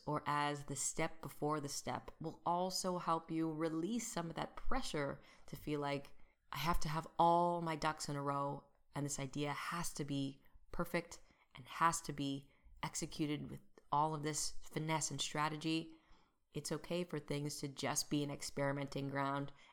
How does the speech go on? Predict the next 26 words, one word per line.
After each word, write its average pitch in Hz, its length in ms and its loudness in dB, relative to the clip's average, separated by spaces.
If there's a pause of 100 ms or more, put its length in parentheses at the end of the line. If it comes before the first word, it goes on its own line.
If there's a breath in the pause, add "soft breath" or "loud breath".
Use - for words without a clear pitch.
and 139 100 0
a 139 60 -4
skill 143 320 2
builder 135 500 -4 (240 loud breath)
for 139 560 2
the 139 100 2
next 147 300 2
thing 135 180 -2
that 131 100 -6
you 127 100 -4
want 127 180 -4
to 123 60 -6
try 135 180 -2
to 135 80 -2
pursue. - 420 -6 (760)
The 170 80 -2
real 208 180 4
takeaway 202 500 4
here 160 340 -2
is 147 160 -4
it's 156 220 -8
important - 360 2
to 226 100 0
get 214 240 -4
clear 208 500 -2
on 180 460 0